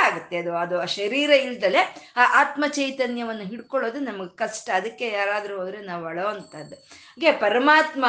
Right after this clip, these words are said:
ಯತ್ ತತ್ ಅಂತ ಏನ್ ಹೇಳಿದ್ರು, ಅವನ ಅಮೂರ್ತಿ ಅಂತ ಹೇಳಿದ್ರು, ಅವನ ಒಂದು ರೂಪದ ಇಂದನೇ ನಾವು ತಿಳ್ಕೋಬೇಕು ಅಂತ ಅವನು ಸಗುಣಾಕಾರವಾಗಿ ತೋರಿಸ್ತಾ ಇರೋಂಥ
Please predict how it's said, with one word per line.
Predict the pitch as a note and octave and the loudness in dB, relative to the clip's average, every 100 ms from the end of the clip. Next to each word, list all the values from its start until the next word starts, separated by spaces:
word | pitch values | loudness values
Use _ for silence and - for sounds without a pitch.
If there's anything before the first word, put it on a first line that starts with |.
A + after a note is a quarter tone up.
| G3+ F#3 | 4 4
ಯತ್ | A3+ - - A3+ - | 2 0 -4 -4 0
ತತ್ | A#3 A#3 - B3 | 0 0 -2 -4
ಅಂತ | A3+ G3+ | -2 -4
ಏನ್ | F#3 G3 A3+ A#3 | -2 -2 -2 -4
ಹೇಳಿದ್ರು, | G#3+ G#3 F#3+ G3+ | -4 -6 -4 -2
ಅವನ | B3 G3 F3+ F3+ | -2 -2 -4 -4
ಅಮೂರ್ತಿ | F#3 F3+ A3 B3+ B3 B3+ G#3+ | -6 -4 -2 -2 -2 -4 -6
ಅಂತ | G3 F3+ | -4 -8
ಹೇಳಿದ್ರು, | F#3+ G#3 A3 G#3+ C4+ - - - - | -4 -4 -4 0 0 -2 -18 -14 2
ಅವನ | F#3 A3+ A#3 | 6 6 4
ಒಂದು | G#3 F#3+ F#3 F3+ | 2 -2 -2 -2
ರೂಪದ | F3+ A3+ D4 D4+ D4+ D4 C4 G3 G3+ G#3 G3+ G3+ | 0 0 0 6 8 8 6 2 -8 -8 -8 -4
ಇಂದನೇ | A#3 C4+ C#4 | 2 4 4
ನಾವು | C#4 A3+ G#3 F3+ | 4 2 0 -6
ತಿಳ್ಕೋಬೇಕು | A#3+ A3+ C4 C4 A3 G#3 - | -8 0 2 4 2 -2 -6
ಅಂತ | F#3 F#3+ F#4 - - - | -8 -2 -2 -2 -8 0
ಅವನು | A#3 A#3+ | 2 2
ಸಗುಣಾಕಾರವಾಗಿ | A#3+ G#3+ A3+ D#4+ F4 F4 D#4 C#4 C4 A#3+ A3 G#3+ - | 4 4 4 6 6 6 8 8 8 4 2 2 -2
ತೋರಿಸ್ತಾ | A3+ B3 A#3 C4 | 0 -2 -4 -2
ಇರೋಂಥ | A#3 G#3+ G3+ F#3+ | -2 -2 -4 -6